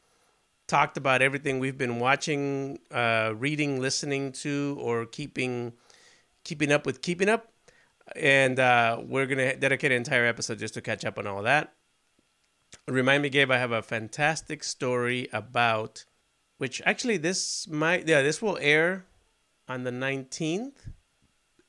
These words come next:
And the nineteenth is a, is a day the Fast X ten comes out in Europe. And, uh, I wanna tell you a funny anecdote about that on next week's episode. Find us at Pop Culture Hangfire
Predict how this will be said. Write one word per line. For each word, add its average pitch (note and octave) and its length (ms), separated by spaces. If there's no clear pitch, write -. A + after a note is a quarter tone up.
And D3 200
the C#3 60
nineteenth D3 760
is B2+ 160
a, A#2+ 340
is C3 120
a C3 60
day C#3 180
the C3 120
Fast C3 440
X C#3+ 260
ten D3+ 300
comes E3 240
out E3 120
in D3 120
Europe. G3 380
And, B2 180
uh, B2 260
I B2 120
wanna C#3+ 180
tell D3 180
you C#3+ 160
a C3+ 100
funny D#3+ 300
anecdote E3 360
about G2+ 280
that A2 160
on G3+ 360
next D#3+ 260
week's G#3 220
episode. A#2 640
Find D#3 200
us D#3 140
at C#3 200
Pop D3 200
Culture C#3+ 260
Hangfire F#3 540